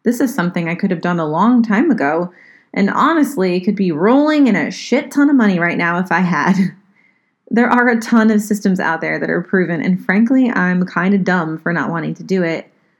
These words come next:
But money is not the ultimate driver for me.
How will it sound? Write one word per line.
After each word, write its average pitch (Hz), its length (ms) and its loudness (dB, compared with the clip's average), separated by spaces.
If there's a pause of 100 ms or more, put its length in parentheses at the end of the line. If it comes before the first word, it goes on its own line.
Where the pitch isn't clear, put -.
(220)
But - 140 0
money 262 260 2
is 392 140 0
not 220 200 4
the 202 120 -2
ultimate 190 400 -2
driver 165 380 -2
for 160 180 -6
me. 151 300 -6